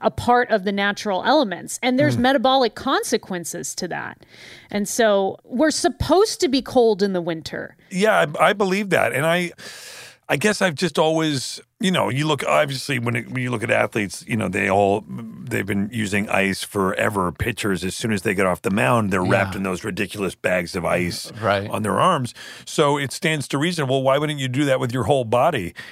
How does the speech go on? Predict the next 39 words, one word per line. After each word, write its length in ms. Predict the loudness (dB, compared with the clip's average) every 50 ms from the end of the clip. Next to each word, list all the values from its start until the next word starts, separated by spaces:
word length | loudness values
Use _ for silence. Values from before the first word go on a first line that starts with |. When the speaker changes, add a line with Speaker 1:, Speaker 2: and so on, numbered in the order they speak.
| -14 _ -4
Speaker 3:
And 380 | -2 0 0 0 0 -2 -6 -8 _ _ -4
inflammation 960 | -2 -2 0 0 0 0 0 0 0 0 0 -2 -2 0 0 0 0 -2 -4 -4
is 720 | -2 -2 -2 -2 -2 -2 -4 -4 -6 -6 -8 -12 -14 -16 -18 -20 -20 -20 -20 _ -6
at 200 | -2 -2 0 2
the 100 | 2 2
heart 240 | 4 4 2 2 2
of 80 | 0 0
a 40 |
lot 220 | 2 4 4 4 2
of, 140 | 0 -4 -6
from 240 | -4 -2 0 2
what 120 | 2 2 2
I 140 | 2 2 0
understand. 540 | 0 -2 -4 -4 -2 -2 0 0 0 0
And 120 | 0 0 0
again, 440 | 0 0 2 0 0 0 -2 0 2
what 120 | 2 4
I 160 | 4 4 2
understand 480 | 2 0 -2 -2 -2 -2 -2 -2 0 -2
is 140 | 0 0 0
a 140 | -2 -2 -4
very, 440 | -8 -6 -2 0 2 2 2 0 0
very 320 | 0 0 0 0 0 0
little. 360 | -2 0 0 0 0 -2 -2 -2 -2
I 220 | -2 -2 -2 -4 -8 -8
co-host 540 | -4 0 2 2 2 2 2 0 0 -2 -4
a 100 | -4 -4 -6 _ _ _ _ _ -2 2
podcast 420 | 2 2 2 2 2 0 0 2
called 200 | 0 0 0 0
Smartless. 760 | -2 -6 -2 2 4 4 4 4 4 2 2 2 0 -2 0
That's 240 | 2 2 2 4 4
how 160 | 2 2 4
dumb 180 | 4 4 4 4
I 80 | 4 4
am. 120 | 2 2 0
Speaker 1:
<laughs> 60 | -2 -2 0 2 2 2 2 2 2 2 2
Okay. 140 | 2 0 -2 -2 -6 -8 -10 -12 -6
So 320 | 0 2 4 4 4 2 0 -6 -14 -12 -12 -10 -6 -4
inflammation, 1400 | -2 -2 -2 -2 -2 -2 0 0 0 0 0 -2 -2 -2 -4 -6 -6 -4 -4 -4 -4 -4 -6 -8 -10 -12 -14